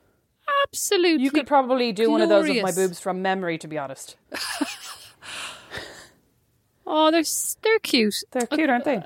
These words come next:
Speaker 1: yeah, your, your, your one's probably gonna look most like this one, which is a little bit very good.
Speaker 2: Lopsided is the word you're
Speaker 1: Oh,
Speaker 2: looking for.
Speaker 1: I wa-, didn't want to say it out loud.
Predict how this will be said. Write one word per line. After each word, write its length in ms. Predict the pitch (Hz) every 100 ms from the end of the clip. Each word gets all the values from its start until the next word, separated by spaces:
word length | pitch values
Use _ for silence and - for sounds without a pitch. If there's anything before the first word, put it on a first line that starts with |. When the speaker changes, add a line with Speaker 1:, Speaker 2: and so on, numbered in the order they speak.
| -
Speaker 1:
yeah, 360 | - 294 302 - -
your, 260 | 247 269 254
your, 140 | 285 262
your 160 | 277
one's 140 | 269 -
probably 220 | 247 233
gonna 140 | 220
look 160 | 214 - 196
most 240 | 214 220 214
like 160 | 208
this 180 | 214 -
one, 160 | 208 180
which 180 | 196 -
is 60 |
a 20 | 202
little 200 | 214 196
bit 220 | 196 - _ _ _ _
very 140 | 262 190
good. 80 | 175
Speaker 2:
Lopsided 400 | 180 185 170 156
is 120 | 151
the 100 | -
word 100 | 175
you're 100 | 285
Speaker 1:
Oh, 80 | 277
Speaker 2:
looking 240 | 156 160 156
for. 240 | 139 139
Speaker 1:
I 80 | -
wa-, 100 | 233
didn't 180 | 233 247
want 120 | 233
to 40 | -
say 140 | 233
it 60 | 208
out 120 | 190
loud. 240 | 196 185